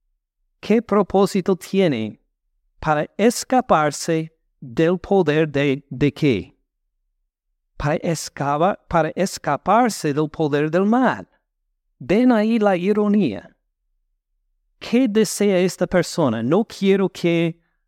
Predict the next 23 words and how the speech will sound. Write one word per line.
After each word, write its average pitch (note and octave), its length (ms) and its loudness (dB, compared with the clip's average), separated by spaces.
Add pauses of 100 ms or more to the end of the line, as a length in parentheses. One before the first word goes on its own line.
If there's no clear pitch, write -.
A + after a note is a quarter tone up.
la C#3+ 220 0
gente E3+ 460 0
nos C#3 380 -2
robe, E3+ 520 0
nos C#3+ 280 0
maltrate, E3 840 0 (340)
nos C#3 220 -2
trate D#3 320 0
con D3 180 -2
violencia, D#3+ 920 0 (420)
eh, C#3 320 0
hagan D3+ 300 0
sobornos E3 720 0
contra F3 360 0
nosotros, E3+ 520 0
nos C#3 200 -2
haga D#3+ 240 -2
extorsión. E3 580 -2
No G3 140 0
queremos G3+ 460 0
nada G#3+ 380 2
de G3+ 180 0
esto." B2 400 -6